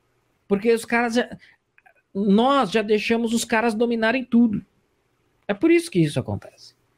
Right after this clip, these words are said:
Se tivesse vinte, trinta por cento lá dentro ainda, que pensa desse jeito, dava jogo. Dava jogo. Agora, o que cada um tem que fazer é,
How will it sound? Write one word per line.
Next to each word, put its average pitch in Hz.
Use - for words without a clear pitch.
Se 254
tivesse 269
vinte, 240
trinta 285
por 196
cento 175
lá 165
dentro 147
ainda, 120
que 214
pensa 247
desse 180
jeito, 196
dava 240
jogo. 190
Dava 190
jogo. 196
Agora, 202
o 151
que 190
cada 226
um 202
tem 170
que -
fazer 131
é, 147